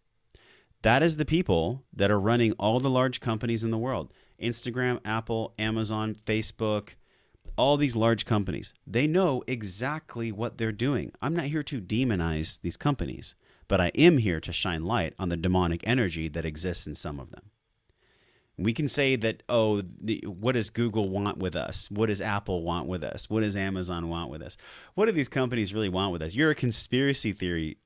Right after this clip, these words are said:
person, Josh. No way. These companies are just doing their job in the free market. Are you fucking kidding me?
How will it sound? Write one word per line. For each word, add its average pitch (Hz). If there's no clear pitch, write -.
person, 80
Josh. 95
No 139
way. 127
These 139
companies 135
are 113
just 113
doing 127
their 120
job 113
in 101
the 87
free 131
market. 117
Are 107
you 131
fucking 190
kidding 101
me? 78